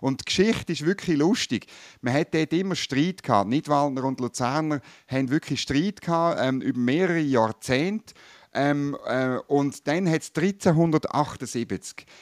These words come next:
hat man ein freundeidgenössisches Schiedsgericht, äh, Gericht hat man eingesetzt. Und zwar ist das zusammengesetzt worden aus den Gesandten von Uri und <laughs> Schweiz. Und die haben dann gesagt, ja gut, der steilste Teil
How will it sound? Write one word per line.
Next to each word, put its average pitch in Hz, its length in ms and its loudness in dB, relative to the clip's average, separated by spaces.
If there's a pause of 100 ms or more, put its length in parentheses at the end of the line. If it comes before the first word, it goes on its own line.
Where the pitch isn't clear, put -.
(180)
hat - 180 -2
man 139 120 -4
ein 123 100 0
freundeidgenössisches 135 1500 0
Schiedsgericht, - 640 -2
äh, 143 480 2 (160)
Gericht 165 440 0
hat 160 140 2
man 160 120 0
eingesetzt. 185 760 -4 (560)
Und 131 200 -6
zwar 139 480 2
ist 131 180 -4
das 123 120 -6
zusammengesetzt 139 640 -2
worden 135 280 0
aus 123 200 -4
den 117 100 -6
Gesandten 131 480 -2
von 113 240 0
Uri 185 500 2
und 123 240 -2
<laughs> - 20 -6
Schweiz. 104 640 -2 (500)
Und 117 240 -12
die 175 160 4
haben 160 240 2
dann 147 160 0
gesagt, 117 460 2
ja 110 100 2
gut, 131 320 2
der 120 60 -2
steilste 170 760 2
Teil 95 380 -6